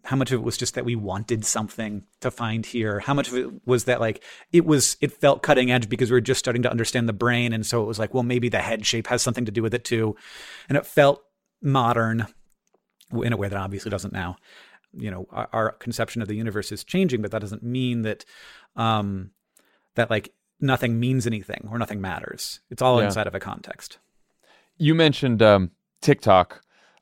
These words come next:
Speaker 2: Uh, we're almost the same age. I joined TikTok last year. Couldn't post a video if my life depended on it. Have no doubt that I would absolutely embarrass myself, especially my wife, if I ever tried.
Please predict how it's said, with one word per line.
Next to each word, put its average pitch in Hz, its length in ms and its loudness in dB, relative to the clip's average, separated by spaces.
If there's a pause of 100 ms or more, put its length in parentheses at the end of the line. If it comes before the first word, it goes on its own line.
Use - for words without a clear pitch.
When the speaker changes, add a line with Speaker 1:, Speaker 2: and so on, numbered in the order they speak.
Speaker 2:
Uh, 104 220 10
we're 147 220 8
almost 135 220 4
the 117 80 -2
same 104 220 4
age. 92 380 2
I 113 140 6
joined 110 240 2
TikTok 98 340 0
last 92 300 4
year. 90 280 2 (120)
Couldn't 147 200 4
post 113 240 2
a 98 40 -4
video 95 240 4
if 87 100 0
my 95 80 0
life 87 240 2
depended 90 380 -2
on 87 200 4
it. 87 240 2
Have 104 300 2
no 110 180 6
doubt 101 240 6
that 98 120 6
I 95 80 10
would 95 80 6
absolutely 95 400 4
embarrass 87 340 0
myself, 87 420 2
especially 98 380 0
my 87 140 0
wife, 87 320 2
if 85 120 -6
I 90 100 2
ever 85 140 -2
tried. 90 360 6